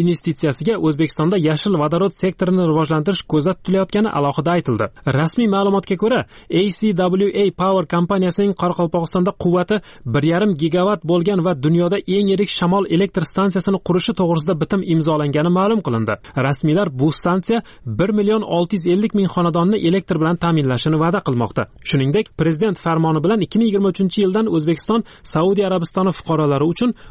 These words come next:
o'ttiz kunlik vizasiz rejim joriy qilinyapti. O'zbekistonlik tahlilchi Kamoliddin Rabiyev fikricha, bu gal hukumat e'lon qilgan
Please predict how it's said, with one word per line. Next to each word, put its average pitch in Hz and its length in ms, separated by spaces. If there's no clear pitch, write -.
o'ttiz - 380
kunlik 196 260
vizasiz 190 440
rejim 147 220
joriy 170 300
qilinyapti. 113 460
O'zbekistonlik 233 540
tahlilchi 220 460
Kamoliddin 196 500
Rabiyev 190 360
fikricha, 190 360
bu 175 80
gal 208 200
hukumat 202 320
e'lon 196 240
qilgan 180 240